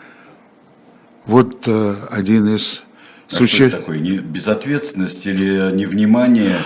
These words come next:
Speaker 1: А ку-, а давай
Speaker 2: Невидение ст-, нет
Speaker 1: Очень
Speaker 2: стратегического
Speaker 1: хороший,
Speaker 2: мышления?
Speaker 1: очень хороший вопрос. А давай зададим себе вопрос: а куда эти деньги пошли?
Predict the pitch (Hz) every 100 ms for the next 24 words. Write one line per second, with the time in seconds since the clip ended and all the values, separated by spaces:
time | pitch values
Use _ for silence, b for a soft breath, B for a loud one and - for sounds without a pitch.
0 | - - 117 147 147 131 123 120 160 165
1 | 127 123 117 - - 123 127 127 131 151
2 | 160 123 151 156 147 135 - 143 143 143
3 | 147 - 160 147 156 151 131 147 135 135
4 | 151 170 123 123 135 135 117 127 117 120
5 | 117 104 113 135 131 160 139 131 131 113
6 | 113 110 - 101 78